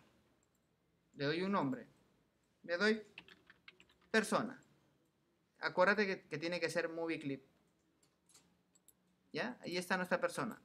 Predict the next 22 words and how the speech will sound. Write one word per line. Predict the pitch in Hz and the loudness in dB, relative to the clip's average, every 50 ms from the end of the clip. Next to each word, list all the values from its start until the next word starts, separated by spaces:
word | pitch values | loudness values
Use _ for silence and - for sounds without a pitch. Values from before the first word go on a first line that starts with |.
| _ _ _ _ _ _ _ _ _ _ _ _ _ | _ _ _ _ _ _ _ _ _ _ _ _ _
Súper, | - - 165 165 165 160 151 147 - - - _ _ _ _ - - - - - - - - _ _ _ _ _ _ _ _ _ _ _ _ _ _ _ _ _ _ _ _ _ - | -12 -12 -6 -2 0 0 0 -2 -6 -16 -20 _ _ _ _ -20 -20 -20 -20 -20 -20 -20 -20 _ _ _ _ _ _ _ _ _ _ _ _ _ _ _ _ _ _ _ _ _ -14
eh, | 120 123 120 117 117 117 117 120 120 127 - _ _ _ _ _ _ _ _ _ _ _ _ _ _ _ _ _ _ _ _ _ _ _ - _ _ _ _ _ _ _ - - _ _ _ _ _ _ _ _ _ _ _ _ - - - - _ _ _ _ | -10 -10 -8 -8 -10 -12 -14 -16 -20 -20 -20 _ _ _ _ _ _ _ _ _ _ _ _ _ _ _ _ _ _ _ _ _ _ _ -20 _ _ _ _ _ _ _ -20 -20 _ _ _ _ _ _ _ _ _ _ _ _ -20 -20 -20 -20 _ _ _ _
allí. | 131 123 123 120 110 - - _ _ _ _ - _ _ _ _ _ _ _ _ _ _ _ _ _ _ _ _ _ _ _ _ _ _ _ _ - | -6 -6 -6 -8 -10 -12 -18 _ _ _ _ -20 _ _ _ _ _ _ _ _ _ _ _ _ _ _ _ _ _ _ _ _ _ _ _ _ 0
Ahora, | 156 156 160 156 151 143 139 127 - - _ _ | 2 4 6 6 4 2 0 -2 -6 -12 _ _
me | - 143 | -4 -2
voy | 143 165 202 | 2 4 6
a | 226 | 6
la | 233 220 | 6 6
línea | 220 214 214 214 | 6 6 6 4
de | 202 | 4
tiempo. | 208 - 160 139 127 - - - - - - _ _ _ _ _ _ _ _ _ _ _ _ _ _ | 2 0 -2 -2 -2 -4 -6 -12 -18 -20 -20 _ _ _ _ _ _ _ _ _ _ _ _ _ _
Y | - 196 214 233 | -4 2 4 4
aquí | 240 226 233 220 220 220 | 4 4 4 6 6 8
en | 214 202 190 | 8 6 2
la | 160 156 | 0 0
línea | 160 180 202 214 220 220 220 | 0 2 4 6 6 6 6
de | 220 220 | 6 4
tiempo, | 220 - 214 190 160 143 127 135 135 - - _ _ _ _ _ _ _ _ _ | 4 4 2 4 4 2 0 -4 -6 -8 -10 _ _ _ _ _ _ _ _ _
donde | - 175 175 180 175 175 | 0 0 0 2 2 0
está | 180 - 226 226 | 0 4 6 6
el | 240 233 | 6 4
fotograma, | - 226 220 - 226 220 220 202 160 147 147 156 208 - | 2 -2 2 4 6 8 8 8 8 6 4 0 -4 -6